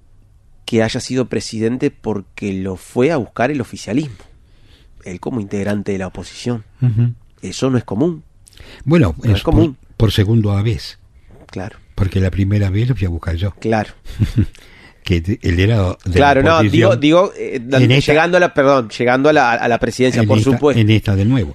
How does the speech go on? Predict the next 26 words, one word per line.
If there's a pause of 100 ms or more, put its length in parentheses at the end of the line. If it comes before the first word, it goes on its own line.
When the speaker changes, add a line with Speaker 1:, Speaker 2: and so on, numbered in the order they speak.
(140)
Speaker 1:
Por
supuesto.
Speaker 2:
Sí,
sí.
Speaker 1:
Habla
un
Speaker 2:
Los
Speaker 1:
poquito
Speaker 2:
que
Speaker 1:
de
Speaker 2:
a
su
vez, (600)
los
que
a
su
vez (220)
nunca
lo
habían
acompañado (1000)
en
las
elecciones
anteriores.